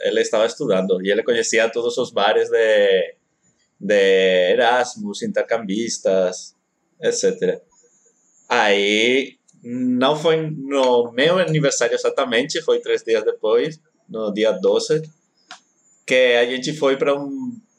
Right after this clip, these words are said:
pra um bar onde os intercambistas faziam festa toda quarta-feira. Então, nada, a gente saiu sem, sem a expectativa de encontrar o amor da minha vida e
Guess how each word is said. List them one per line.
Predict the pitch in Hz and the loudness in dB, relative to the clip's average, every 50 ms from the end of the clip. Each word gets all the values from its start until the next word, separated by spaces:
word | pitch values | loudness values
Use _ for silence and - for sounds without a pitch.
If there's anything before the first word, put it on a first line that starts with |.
| - - - | -18 -12 -6
pra | - 127 127 | -2 0 0
um | 135 139 | 0 0
bar | 123 110 110 123 - - - - _ _ - | 0 0 0 0 0 -2 -6 -14 _ _ -14
onde | - 127 127 117 117 117 117 113 107 107 107 | -12 -12 -10 -8 -6 -2 0 2 2 2 2
os | 107 107 | 2 0
intercambistas | 151 131 117 131 123 139 135 123 120 120 - - 135 127 | 0 -2 -2 -2 0 -2 -2 -2 -4 -4 -2 -2 -2 0
faziam | - 147 - - 160 139 156 | -2 -2 0 0 0 0 -2
festa | 156 - 165 147 - - - 139 - _ _ _ _ _ _ - | -2 -2 0 0 -2 -2 -6 -8 -8 _ _ _ _ _ _ -4
toda | 117 113 117 117 | -2 0 0 0
quarta-feira. | 123 123 - - 143 139 - 120 104 101 104 107 - _ _ _ _ _ _ _ _ _ _ _ _ _ _ _ _ _ - _ _ _ _ _ _ - - _ _ _ _ _ _ _ _ _ _ _ _ _ _ _ _ _ _ _ | 0 -2 -2 -2 -4 -2 0 0 0 0 0 -4 -8 _ _ _ _ _ _ _ _ _ _ _ _ _ _ _ _ _ -20 _ _ _ _ _ _ -20 -20 _ _ _ _ _ _ _ _ _ _ _ _ _ _ _ _ _ _ _
Então, | - 185 180 180 151 185 170 175 185 196 202 208 214 220 214 214 - - - - - | -2 -2 -2 0 0 2 2 4 2 2 0 -2 -4 -4 -8 -10 -12 -16 -20 -14 -6
nada, | 180 214 196 156 143 170 214 | -2 0 2 2 2 2 0
a | 208 | 0
gente | 165 151 151 147 - - 147 143 143 143 139 | 0 0 0 0 0 0 2 2 2 2 0
saiu | - - - 147 135 131 135 143 143 143 143 135 135 131 127 120 117 123 123 _ _ _ _ _ _ _ _ - - _ _ _ _ _ _ _ _ _ _ | 0 0 2 2 2 2 0 0 -2 0 0 0 -2 -2 -2 -4 -4 -6 -10 _ _ _ _ _ _ _ _ -20 -20 _ _ _ _ _ _ _ _ _ _
sem, | - - - 175 160 156 151 139 131 127 120 110 104 104 98 101 - _ _ _ | -4 -2 2 2 2 2 0 -2 -4 -6 -6 -6 -6 -8 -8 -10 -16 _ _ _
sem | - - - 123 123 127 | -18 -6 -4 -2 0 0
a | |
expectativa | 123 - - 123 107 - 117 95 - 113 110 127 | -2 -2 0 -2 -2 0 -2 -4 -2 -2 0 0
de | 123 117 | 0 0
encontrar | - 117 101 - 107 107 | 0 -2 -2 0 0 2
o | 113 | 2
amor | 107 104 104 98 101 113 120 120 - | 2 0 -2 0 0 0 0 0 -2
da | 113 104 | -4 -6
minha | 104 104 98 95 | -4 -4 -4 -2
vida | 92 92 104 113 104 101 98 98 | -2 -2 -2 0 0 0 0 0
e | 101 95 92 - - _ | -2 -4 -12 -20 -20 _